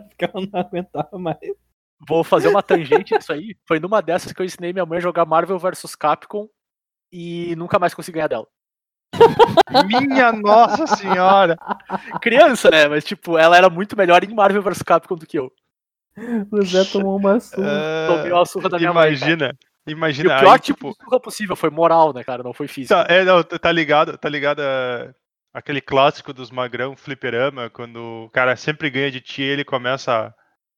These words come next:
Speaker 3: a, a, tipo, te avacalhar e tudo mais, tá ligado?
Speaker 2: Aham.
Speaker 3: Tá a mãe do magrão avacalhando ele.
Speaker 2: Levando trash talk da própria mãe, tá ligado?
Speaker 3: Ah,
Speaker 2: "Seu
Speaker 3: trash talk
Speaker 2: lixo,
Speaker 3: mais,
Speaker 2: não
Speaker 3: mais.
Speaker 2: joga nada."
Speaker 1: Depois,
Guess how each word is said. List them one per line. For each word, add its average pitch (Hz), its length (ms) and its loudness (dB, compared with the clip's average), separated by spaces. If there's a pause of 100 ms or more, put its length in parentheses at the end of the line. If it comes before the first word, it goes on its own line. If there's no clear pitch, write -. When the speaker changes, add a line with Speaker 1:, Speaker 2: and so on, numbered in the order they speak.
(320)
Speaker 3:
a, 113 140 0
a, 113 60 0
tipo, - 200 -12
te 156 100 -2
avacalhar 135 520 0
e - 20 0
tudo 139 220 -8
mais, 156 240 0
tá - 80 -4
ligado? 131 340 0
Speaker 2:
Aham. 185 140 2
Speaker 3:
Tá 160 220 6
a 143 40 0
mãe 143 220 -10
do 165 140 -8
magrão 156 440 2
avacalhando 156 640 0
ele. 147 260 -2 (540)
Speaker 2:
Levando 196 380 4
trash 196 340 0
talk 196 260 -2
da 185 100 -2
própria 185 280 -4
mãe, 175 220 -2
tá 156 100 -10
ligado? 131 320 -8 (240)
Speaker 3:
Ah, 226 500 4
Speaker 2:
"Seu 190 200 0
Speaker 3:
trash 220 120 -6 (120)
talk 320 240 8
Speaker 2:
lixo, - 160 -8
Speaker 3:
mais, 156 260 0
Speaker 2:
não 139 60 -12
Speaker 3:
mais. 147 260 0
Speaker 2:
joga 262 200 -4
nada." 269 680 -4 (920)
Speaker 1:
Depois, 170 440 0